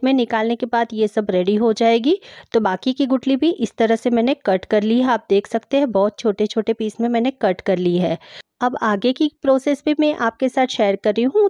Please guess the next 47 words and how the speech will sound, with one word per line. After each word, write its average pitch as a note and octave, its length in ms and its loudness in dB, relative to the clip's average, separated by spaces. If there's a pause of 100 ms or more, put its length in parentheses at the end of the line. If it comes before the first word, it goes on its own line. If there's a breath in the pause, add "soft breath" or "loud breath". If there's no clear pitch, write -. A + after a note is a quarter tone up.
तो D4 60 2
यहाँ C4 300 2
पर D4 160 2
मैंने C#4+ 260 2
प्लास्टिक A#3 580 -2
बिछा C4+ 300 0
दिया C#4+ 200 0
और D4+ 80 2
सारी G#3+ 340 -2
गुठली B3 380 -4 (100)
अलग G3+ 340 2
कर A#3 140 2
दी B3 160 -2
है D#4 120 2
ताकि B3 320 -4
वो A3+ 140 0
अच्छे - 360 -4
से B3+ 160 -6
सूख G#3 300 0
जाए। B3 240 2 (600 loud breath)
दो A#3 240 4
दिन E4 220 4
के D#4+ 140 0
बाद D4+ 220 2
मेरी D4 200 0
गुठली B3 420 -2
है D4 180 2
अच्छी A3 360 -4
तरह C4+ 220 2
से C#4 140 -2
सूख A3 340 0
चुकी C4 340 0
है, C#4+ 160 4
काफ़ी A#3 380 -2
क्रंच G#3+ 440 -2
आ A3+ 140 2
गया A#3+ 260 2
है B3+ 120 2
इसमें C4 300 -2 (380 loud breath)
और A3 140 2
इसका A#3+ 240 -2
कलर G3+ 300 2
भी A#3 160 -2
चेंज A3 340 0
हो G3 140 2
गया G3+ 280 2
है। C#4+ 200 0